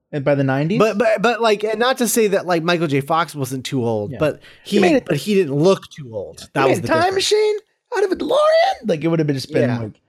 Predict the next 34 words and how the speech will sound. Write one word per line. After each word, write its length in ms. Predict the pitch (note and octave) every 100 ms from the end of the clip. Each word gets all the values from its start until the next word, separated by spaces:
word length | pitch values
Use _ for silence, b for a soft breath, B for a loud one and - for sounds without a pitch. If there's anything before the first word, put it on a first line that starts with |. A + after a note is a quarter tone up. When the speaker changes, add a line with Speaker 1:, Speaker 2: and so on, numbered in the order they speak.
| _ -
Speaker 1:
"Oh 140 | E3
my 140 | B2 G2
God, 220 | C3 A2
my 80 | G#2+
date 160 | C3
with 100 | A2+
the 40 | -
president's 360 | A#2 G#2 G2
daughter. 340 | - A2+ A#2 B2+
That's 240 | C3 D#3
my 100 | A#2
next 220 | G2+ F2
podcast. 480 | - G2 - D#2 - - _ _ _ -
My 140 | A3+
date 180 | C#3 C#3
with 120 | C3
the 100 | G#3
president's 420 | - F3 A#2+ -
Speaker 2:
<laughs> 60 | -
Speaker 1:
daughter 300 | A2 A2 G2+
minute." 280 | F#2+ E2 - - b b b b _ _ F#3+
Speaker 2:
My 360 | G3 G#3 G#3+
date 480 | G3+ F#3+ F#3 F3 D3
with 240 | D#3 C#3+ G3+
the 60 |
Speaker 1:
With 80 | F#3+
the 60 | D#3+
Speaker 2:
president's 380 | - C4 F3+
Speaker 1:
president's 320 | E3 G3+ F3+ G3+
Speaker 2:
daughter. 460 | F#3+ G3 G3+ G3
Speaker 1:
daughter. 340 | F#3 F3+ F3 F3+
Oh, 80 | D#3
yeah. 440 | C#3 C3+ C#3 C3+ C3+
Speaker 2:
<laughs> 720 | E4 C4 G#3 G#3+ - - B